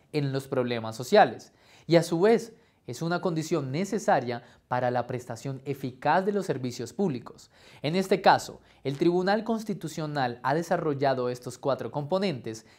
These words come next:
que configuran una información transparente. El primero es accesibilidad. Se refiere a cuando el acceso a la información es amigable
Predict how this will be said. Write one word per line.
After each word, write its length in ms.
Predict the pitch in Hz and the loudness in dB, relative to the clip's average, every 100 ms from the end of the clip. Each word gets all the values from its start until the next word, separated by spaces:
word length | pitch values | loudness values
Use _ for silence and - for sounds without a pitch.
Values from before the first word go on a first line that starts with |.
| _ | _
que 100 | 143 | -4
configuran 640 | 170 160 165 170 196 196 - | -2 0 0 4 6 4 2
una 200 | 165 170 | -4 -4
información 720 | 165 151 131 120 156 170 160 | -4 -6 -6 -6 -6 -6 -2
transparente. 920 | 143 156 151 - 139 127 104 - - _ _ _ - | 0 0 -4 -4 -4 -4 -8 -18 -20 _ _ _ 2
El 160 | 185 | 4
primero 400 | 175 185 208 151 | 4 4 6 6
es 180 | 190 202 - - | 4 0 -6 0
accesibilidad. 1000 | 160 - 156 143 147 143 143 151 131 - _ _ _ _ | 0 0 -8 -6 -2 0 0 0 -2 -4 _ _ _ _
Se 160 | - 147 | 2 4
refiere 440 | 156 196 196 220 | 4 4 4 4
a 100 | 147 | 0
cuando 440 | 139 151 139 131 123 | -6 -2 -2 -2 -4
el 80 | 117 | -4
acceso 480 | 113 - 190 190 | -6 -4 -4 -2
a 40 | 120 | -6
la 60 | |
información 680 | 117 113 120 117 - 143 151 - - | -6 -10 -10 -8 -4 -4 -4 -12 -16
es 160 | 120 - | -12 -8
amigable 680 | 117 151 190 131 117 120 | -6 4 6 6 2 -6